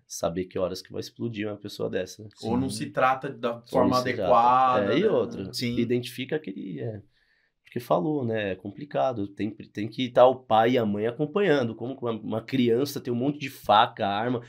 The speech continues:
Speaker 1: corda, tinha corda pra amarrar.
Speaker 2: Como assim,
Speaker 1: Então,
Speaker 2: cara?
Speaker 1: dentro do quarto dela, entendeu? Então, É,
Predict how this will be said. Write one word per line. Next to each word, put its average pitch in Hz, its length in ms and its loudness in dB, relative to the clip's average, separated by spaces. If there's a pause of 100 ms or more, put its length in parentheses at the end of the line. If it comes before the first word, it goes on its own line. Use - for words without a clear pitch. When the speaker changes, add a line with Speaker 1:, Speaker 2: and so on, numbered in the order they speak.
(180)
Speaker 1:
corda, 120 420 8
tinha 117 200 -4
corda 120 440 6
pra 101 140 -6
amarrar. 104 440 -2 (340)
Speaker 2:
Como 180 200 -8
assim, 165 180 -4
Speaker 1:
Então, 156 260 4
Speaker 2:
cara? 135 140 -8
Speaker 1:
dentro 151 220 6
do 233 100 -4
quarto 226 380 6
dela, 220 460 2
entendeu? 117 380 0
Então, 160 640 0 (720)
É, 113 460 4